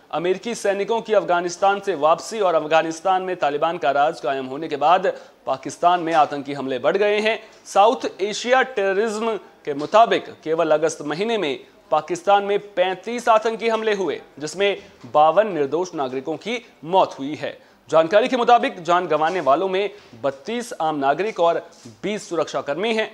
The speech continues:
एक महीने में इतने ज्यादा आतंकी हमले होने का ये चार साल में सर्वाधिक आंकड़ा है।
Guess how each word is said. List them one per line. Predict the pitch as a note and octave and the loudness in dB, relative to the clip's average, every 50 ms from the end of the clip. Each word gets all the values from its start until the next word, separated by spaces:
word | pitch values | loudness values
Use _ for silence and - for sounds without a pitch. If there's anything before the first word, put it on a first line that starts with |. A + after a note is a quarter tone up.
| - _ _ _ _ - | -16 _ _ _ _ -6
एक | D3 D#3 D#3 E3 | -6 -6 -4 -4
महीने | E3 E3 F#3+ A3 A#3+ A3 | -6 -4 -2 -2 -2 0
में | G3 D3+ A2+ - - - _ _ - | 0 -2 -4 -4 -10 -20 _ _ -12
इतने | C#3 C3+ - E3+ F#3 F#3+ F3 | -12 -10 -6 -2 0 0 0
ज्यादा | B2 B2+ C#3 C#3+ D3+ D#3+ F#3+ | 0 0 0 0 4 4 6
आतंकी | F#3 D3+ - - D#3 D3+ D3+ - F3+ | 6 6 4 0 -6 -8 -8 -8 -8
हमले | D#3+ D3 C#3+ D3+ D3 C3+ | -6 -6 -4 -4 -4 -6
होने | - C3 C#3 E3+ G3 G#3 | -6 -8 -8 -6 -4 -4
का | G3+ G3+ F#3 F#3+ G3 - - - - - - | 2 4 4 4 4 2 -2 -14 -20 -16 -10
ये | C3+ C#3+ C#3 | -8 -8 -8
चार | - - D#3 C#3+ C#3+ C#3+ C#3+ | -8 -2 2 4 4 4 2
साल | - - E3 F3 F#3 F3 | 0 2 4 4 4 2
में | D#3+ D#3+ F3 G#3 G#3 | 0 -4 -4 -4 -6
सर्वाधिक | - - - D#3 D#3+ D#3 E3 F#3 F#3+ A#3 A#3+ A#3 | -8 -6 -6 -4 0 2 2 4 4 2 4 4
आंकड़ा | A#3 A3 A3 A3+ G#3+ E3+ | 4 4 4 4 4 4
है। | C#3+ C3 F#2+ | 4 0 -8